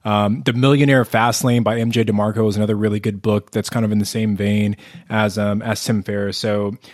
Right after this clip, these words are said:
but, uh, the reason I bring that up is because that was me, Dan. Like, I, I felt like the people around me at that age weren't thinking along the same lines that I was thinking. And I'm like, I, I literally remember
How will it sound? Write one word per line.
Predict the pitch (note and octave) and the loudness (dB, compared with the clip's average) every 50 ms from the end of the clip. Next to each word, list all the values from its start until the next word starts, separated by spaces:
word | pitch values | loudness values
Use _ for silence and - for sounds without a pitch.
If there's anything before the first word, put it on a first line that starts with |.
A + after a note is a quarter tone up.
| - _ | -20 _
but, | - C3+ C3 A#2 A#2+ - - | -4 0 0 0 0 -2 -4
uh, | D3 D3 - - D3+ | -4 -4 -4 -4 -4
the | C3 B2+ | 0 2
reason | C#3 D3 C#3 B2+ C3 | 2 2 4 2 0
I | A#2 | 0
bring | G2+ C3 B2+ A#2+ | 0 0 0 0
that | A2 G#2 | 0 0
up | A2+ A2 G#2+ | 0 0 0
is | G#2+ - | -4 -6
because | - A#2 A#2 G#2+ G2 | -2 -2 -2 0 2
that | C3+ C3 A#2+ | 0 0 2
was | A#2 G#2+ - | 0 -2 -2
me, | A2+ A2+ A2+ | -2 -2 -2
Dan. | G2+ G#2+ G2+ G2+ G#2 | 0 -2 -4 -2 -4
Like, | G#2 G#2 - | -4 -4 -2
I, | A#2 A2 A#2 | -2 -2 -2
I | - A#2 A2 | -2 -4 -6
felt | - - B2+ A#2 G#2+ | -4 -4 -4 -4 -2
like | G#2 G#2 - _ | -4 -4 -4 _
the | - G2+ | -12 -12
people | - - C#3 A2+ - A#2 A2+ A#2 A2 - | -6 -8 -6 -4 -2 -2 -2 -2 -4 -6
around | B2 G#2+ G#2 G2+ G#2+ A2+ A#2 A#2+ A#2+ G#2+ G2+ | -6 -4 0 0 2 2 2 2 0 -2 -4
me | A2+ G#2+ G#2 G#2 G#2 - - - - - _ _ | -4 -4 -2 -2 -4 -6 -8 -18 -20 -20 _ _
at | - A#2+ - - | -2 -2 -2 0
that | C#3 B2 A2+ G#2+ - | -2 -2 -2 -4 -2
age | A2+ C3 C#3+ C#3 B2 A2 A2 G#2 G#2 - - - _ _ _ - | 2 2 4 4 4 2 0 -2 -4 -8 -10 -12 _ _ _ -4
weren't | A2 A#2+ B2+ B2+ A2+ - | 0 0 0 0 -2 -4
thinking | - B2+ A2 A2 A#2+ A2+ | -4 -6 -4 -4 -4 -4
along | A2 G#2 G#2+ G#2+ G#2 | -2 -2 -2 -2 -2
the | G2+ G2 | -4 -6
same | - A#2+ A2 G#2 G2+ | -6 -6 -6 -6 -4
lines | G#2 G#2 G#2 G#2 G2 | -4 -4 -4 -4 -6
that | G#2+ G2+ | -6 -6
I | G2 | -6
was | G2 G2+ G2 - | -6 -6 -8 -4
thinking. | - A#2 A#2+ - A2 G2+ G2 G2 - - - - _ - | -4 -4 -2 -2 -4 -6 -6 -8 -10 -12 -20 -20 _ -4
And | C3 A#2+ | -2 0
I'm | B2+ D3+ F3+ F3+ _ | 0 0 0 -2 _
like, | - C3 B2 | -2 0 2
I, | C3+ C3+ C3+ - | 2 0 0 0
I | C3 B2 | -2 -2
literally | A#2+ B2+ D#3 F#3+ G#3 F3+ | 0 0 0 2 2 2
remember | D3+ B2 A2+ G#2+ A2+ A2+ G#2+ G#2 F#2+ F#2+ F#2+ | 2 0 -2 0 0 0 0 -2 -4 -4 -6